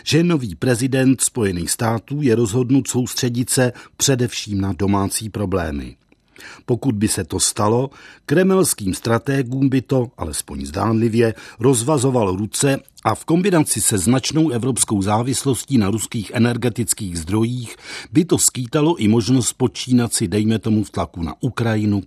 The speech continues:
Polsko či Pobaltí opovážlivěji než doposud. Na druhé straně vzájemné komplimenty, jež si Donald Trump a Vladimír Putin v posledním roce vyměnili,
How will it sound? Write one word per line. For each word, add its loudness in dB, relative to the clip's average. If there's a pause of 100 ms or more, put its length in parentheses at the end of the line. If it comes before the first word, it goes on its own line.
Polsko -4
či -8
Pobaltí -4 (340)
opovážlivěji 2
než 0
doposud. -6 (1040)
Na 4
druhé 4
straně 2
vzájemné 2
komplimenty, 2
jež 0
si -2
Donald -2
Trump -2
a -2
Vladimír -2
Putin 2 (200)
v -20
posledním 2
roce -2
vyměnili, 4